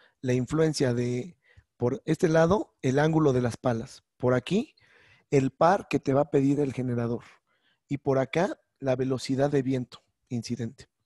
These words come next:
Esas tres son tres, eh, digamos, tres entradas y tenemos una sola salida. ¿Cuál es la salida? La velocidad de rotación. Entonces, ¿qué es lo que vamos a hacer? Pues vamos a ver de estas tres cosas,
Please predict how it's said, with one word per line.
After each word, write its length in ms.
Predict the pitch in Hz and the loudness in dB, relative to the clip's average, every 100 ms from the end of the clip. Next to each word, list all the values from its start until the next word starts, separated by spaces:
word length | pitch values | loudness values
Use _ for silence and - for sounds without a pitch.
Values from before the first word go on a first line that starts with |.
| _ _ _ _ - _ | _ _ _ _ -20 _
Esas 340 | 165 175 202 - | 0 2 2 4
tres 260 | 175 202 | 4 4
son 380 | - - 156 156 | 0 -4 -2 -2
tres, 420 | 156 160 - - - | 0 0 -2 -12 -10
eh, 220 | 123 120 | -6 -4
digamos, 540 | 123 131 135 131 - _ _ _ _ | -4 -4 -4 -6 -10 _ _ _ _
tres 240 | 131 143 | 0 2
entradas 640 | 156 135 143 139 - - - _ _ - | 2 2 2 2 -2 -8 -18 _ _ -10
y 120 | 135 | -4
tenemos 400 | 143 151 151 151 | 0 0 -2 -2
una 160 | 151 | -2
sola 240 | - 143 135 | 0 0 0
salida. 460 | 123 120 123 120 _ _ _ - | -2 -4 -4 -6 _ _ _ -4
¿Cuál 180 | 143 | -2
es 80 | 143 | 0
la 100 | 139 | 0
salida? 440 | 143 139 170 320 - _ _ _ - | 0 2 2 0 -6 _ _ _ -4
La 160 | 135 | -2
velocidad 500 | 127 127 120 131 139 | 0 -2 -4 -2 0
de 120 | 143 | 2
rotación. 500 | 127 123 113 - 113 - _ _ _ _ _ _ | 0 -4 -10 -12 -14 -16 _ _ _ _ _ _
Entonces, 240 | 165 - | -2 0
¿qué 100 | 202 | 2
es 40 | |
lo 80 | 202 | 2
que 100 | 185 | 4
vamos 260 | 175 190 180 | 2 2 0
a 40 | |
hacer? 360 | 160 208 - _ _ _ _ _ _ _ _ | 2 2 0 _ _ _ _ _ _ _ _
Pues 300 | 143 - - _ _ _ _ _ _ - | -4 -4 -14 _ _ _ _ _ _ -2
vamos 260 | 175 156 | -2 0
a 60 | 147 | 0
ver 240 | 165 208 - | 0 -4 -6
de 180 | 147 | -2
estas 220 | 185 202 - | 0 0 -2
tres 240 | 170 170 | -2 -4
cosas, 580 | - 151 135 120 - | -4 -4 -4 -8 -18